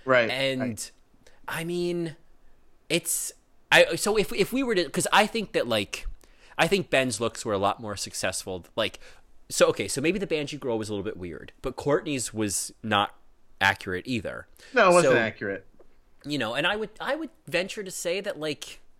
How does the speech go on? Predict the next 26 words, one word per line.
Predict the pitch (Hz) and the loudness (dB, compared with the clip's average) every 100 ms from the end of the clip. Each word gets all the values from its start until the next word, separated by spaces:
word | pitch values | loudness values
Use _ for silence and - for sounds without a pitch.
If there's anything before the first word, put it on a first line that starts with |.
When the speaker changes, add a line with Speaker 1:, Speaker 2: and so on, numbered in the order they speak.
| _ _ _ _ - | _ _ _ _ 0
Speaker 2:
I | 214 | 0
kind | - 247 254 | 2 -2 0
of, | 247 247 - - _ _ _ _ _ - - | -2 -6 -18 -20 _ _ _ _ _ -16 -10
I | - | -8
don't | 220 | -6
know, | 151 220 226 139 | -6 -6 -8 -6
I, | 180 - _ - | -6 -8 _ -10
it | 180 | -6
would | 214 | -4
have | 214 | -6
been | 202 | -8
interesting | 208 220 196 160 | -10 -12 -12 -12
to | 127 | -12
see | - 110 | -12 -12
Courtney | - 107 98 | -10 -10 -4
in | 180 | 4
the | |
Speaker 1:
I | |
would | 196 185 | 6 6
have | |
put | 165 | 4
Speaker 2:
bottom. | - | 4
Speaker 1:
Courtney | 160 151 | 4 4
in | 143 | 2
the | 135 | 4
bottom. | 127 123 120 | 4 4 0